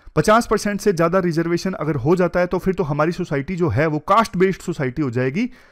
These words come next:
इक्वलिटी कहाँ रहेगी? समझ रहे हो? ये सुप्रीम कोर्ट ने कहा था, जब सुप्रीम कोर्ट ने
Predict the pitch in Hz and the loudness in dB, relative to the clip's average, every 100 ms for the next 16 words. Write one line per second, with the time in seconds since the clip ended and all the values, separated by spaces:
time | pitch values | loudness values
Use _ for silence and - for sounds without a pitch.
0 | - _ _ - 196 196 208 254 170 175 | -20 _ _ -2 2 2 2 0 0 2
1 | 208 127 107 95 - _ _ _ _ _ | 2 0 -2 -8 -12 _ _ _ _ _
2 | - 156 220 180 120 104 _ - 202 202 | -4 -2 0 0 -4 -8 _ -2 -2 -2
3 | 202 190 185 185 127 156 190 220 - 185 | -4 -2 -4 -4 -4 -4 -4 -6 -6 -6
4 | 185 180 170 196 | -4 -4 -4 -4